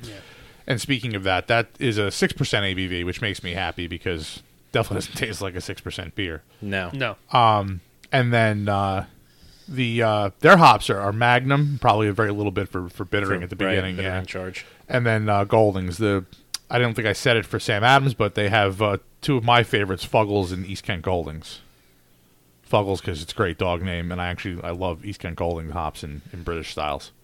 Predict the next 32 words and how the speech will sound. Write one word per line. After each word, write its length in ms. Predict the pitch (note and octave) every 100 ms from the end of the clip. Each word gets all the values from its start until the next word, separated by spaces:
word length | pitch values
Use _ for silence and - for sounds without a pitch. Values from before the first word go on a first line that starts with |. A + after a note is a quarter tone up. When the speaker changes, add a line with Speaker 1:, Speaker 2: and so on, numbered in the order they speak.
| -
Speaker 1:
I 80 | D3
think 160 | E3
it's 100 | C3
interesting 380 | C3 B2 B2 B2+
that 120 | A#2+
you 100 | A#2
get 220 | A#2 A#2 F#2+
one 320 | A#2 A#2 A2+
with, 220 | G#2+ -
um, 380 | A2 G2+ F#2+ G2 _ _ _ _ - - _ _ _ _ _ _ _ _ _ -
British 260 | C#3+ A#2+
Goldings 420 | - A2+ A2 G#2+ A2+
and 100 | G#2+
one 140 | G#2
with, 140 | G2+
uh, 160 | G#2+ G2+
U 200 | G2+ A#2
S 120 | A2+ -
Goldings. 520 | G#2 F#2+ F#2 - - -
Speaker 2:
Oh, 220 | E3 D#3
yeah. 260 | C3 D#3 B2+
Speaker 1:
To 60 |
kind 260 | - A#2+ A2
of, 140 | G2+
uh, 220 | G#2 G2+ F#2+ _ _ -
change 340 | C3+ B2 G#2+
it 80 | G#2+
up 180 | G#2+ G#2
a 20 |
little 200 | G2+ F#2+
bit 200 | G2+ -
there. 260 | A2 G2+